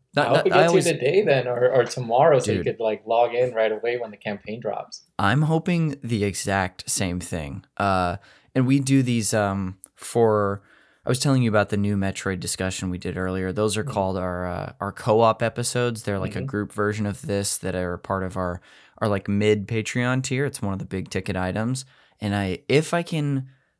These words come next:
Speaker 2: play that game and have a couple people who also do the same, then I think we're gonna do, uh, a co-op probably in January for it. I don't think we're gonna have time to do it by December, but
Speaker 1: Okay.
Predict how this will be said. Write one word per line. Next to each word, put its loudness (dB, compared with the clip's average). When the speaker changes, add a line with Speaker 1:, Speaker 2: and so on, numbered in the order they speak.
Speaker 2:
play 2
that 4
game -2
and -4
have 0
a -4
couple 0
people -4
who 0
also 0
do -4
the -8
same, -2
then 0
I 2
think -4
we're 0
gonna -2
do, -4
uh, 0
a -4
co-op 2
probably 2
in 4
January -4
for -4
it. -4
I -2
don't 0
think -2
we're -2
gonna 0
have -2
time -2
to -4
do -4
it -6
by -2
December, -6
but -6
Speaker 1:
Okay. -10